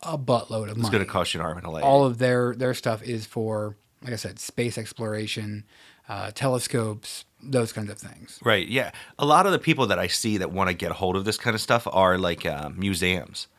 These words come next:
Speaker 1: Yeah.
Speaker 2: You know, like, like, especially, like, your, your science museums, stuff
Speaker 1: Mm-hmm.
Speaker 2: like that, so that they can just, you know, have it there.
Speaker 1: It's more of a,
Speaker 2: S-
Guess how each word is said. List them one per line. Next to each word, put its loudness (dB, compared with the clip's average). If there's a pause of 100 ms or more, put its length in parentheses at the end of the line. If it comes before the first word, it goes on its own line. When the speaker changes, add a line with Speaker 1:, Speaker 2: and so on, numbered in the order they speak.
(400)
Speaker 1:
Yeah. 4 (180)
Speaker 2:
You 4
know, 8
like, 2
like, 2
especially, 0
like, 2
your, 0
your -6
science 2
museums, -2
stuff 4
Speaker 1:
Mm-hmm. 6
Speaker 2:
like 2
that, 0
so 4
that 2
they 2
can -4
just, -4
you -4
know, -4
have 4
it 0
there. -2 (100)
Speaker 1:
It's -2
more 6
of 6
a, 6
Speaker 2:
S- 2